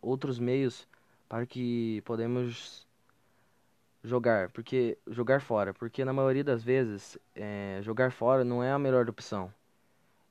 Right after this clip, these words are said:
Podemos doar para instituições especialida-, especializadas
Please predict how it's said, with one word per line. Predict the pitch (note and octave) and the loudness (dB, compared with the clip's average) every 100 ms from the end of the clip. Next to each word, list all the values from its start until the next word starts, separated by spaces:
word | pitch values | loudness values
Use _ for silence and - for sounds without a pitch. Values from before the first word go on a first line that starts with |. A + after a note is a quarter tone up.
| _ | _
Podemos | A2 A2+ B2 C3+ B2+ A#2 - - - | -4 0 2 2 0 -2 -12 -18 -16
doar | A2 A#2+ A#2+ | -4 2 2
para | B2+ C3 B2 A#2 G#2+ - | 4 4 4 0 -4 -6
instituições | A#2+ C3 C3+ C3+ A#2 C3 C3 A#2+ - | -6 -6 -4 -2 -2 -2 -4 -4 -8
especialida-, | A#2 C3+ C3+ A#2+ A2 A#2 A#2 - | -12 -6 -2 -2 2 0 0 -6
especializadas | B2+ C3+ C#3 - B2 A2 A#2 B2 G2 - | -6 -4 -6 -2 -2 2 2 2 -2 -12